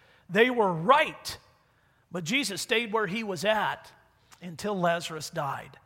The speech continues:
And then he went to Bethany. Then he got there. Martha was a little bit upset with him.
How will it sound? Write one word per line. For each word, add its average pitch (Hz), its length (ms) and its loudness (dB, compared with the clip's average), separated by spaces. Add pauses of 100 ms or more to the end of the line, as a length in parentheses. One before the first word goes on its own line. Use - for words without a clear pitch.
(600)
And 160 160 -6 (140)
then 175 240 -2
he 143 160 -10
went 135 260 -10
to 143 60 -14
Bethany. - 560 -16 (600)
Then 180 400 -4
he 143 160 -8
got 131 340 -12
there. - 280 -18 (460)
Martha 254 300 2
was 220 140 -2
a 190 60 -4
little 202 140 0
bit 196 160 -2
upset 185 720 -4
with 143 240 -12
him. 123 180 -12